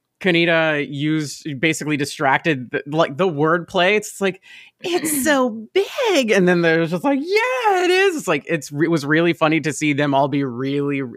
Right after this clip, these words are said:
Speaker 1: those guys be really dumb, and it's like, "Yeah, okay." So it's like, "Yeah, played him real easy, really, really, really
Speaker 2: God.
Speaker 1: simple to just, like,
Speaker 2: The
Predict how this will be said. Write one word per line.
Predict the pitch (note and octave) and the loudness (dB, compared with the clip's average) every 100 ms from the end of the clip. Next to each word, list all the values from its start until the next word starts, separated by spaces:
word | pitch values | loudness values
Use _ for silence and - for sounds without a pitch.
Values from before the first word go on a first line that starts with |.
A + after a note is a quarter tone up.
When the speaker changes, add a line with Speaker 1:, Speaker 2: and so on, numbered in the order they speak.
| B2 | -6
Speaker 1:
those | C3 B2 | -6 -6
guys | B2 C3+ C3 | -4 0 0
be | A2+ A#2+ | -2 -6
really | B2+ C3+ C3+ | -4 -2 -2
dumb, | B2 B2 | -2 -2
and | C3+ | -2
it's | B2+ | -2
like, | C3+ B2+ - - _ | -4 -6 -16 -20 _
"Yeah, | - D3 D3 | -2 0 0
okay." | D3 A#2 | -2 -4
So | |
it's | C3+ | -4
like, | C#3+ - | -8 -2
"Yeah, | G#3+ | -2
played | - G3 G3 | 0 0 2
him | |
real | F#3+ G3 | 4 4
easy, | F#3+ C3+ A2+ A2+ - | 2 0 -4 -6 0
really, | E3 F#3 F#3 | 2 4 2
really, | C#3+ D3+ E3+ F3 | 0 2 2 2
really | D#3+ D3 F3 | 0 2 2
Speaker 2:
God. | E3+ | 2
Speaker 1:
simple | E3 D3 C3+ A#2 | 0 0 0 -2
to | D3+ | -2
just, | C3 C3 - | -2 -2 0
like, | B2+ A#2 | 0 2
Speaker 2:
The | A#3+ A#3+ A#3+ A3+ A#3 | 0 -4 -4 -6 -6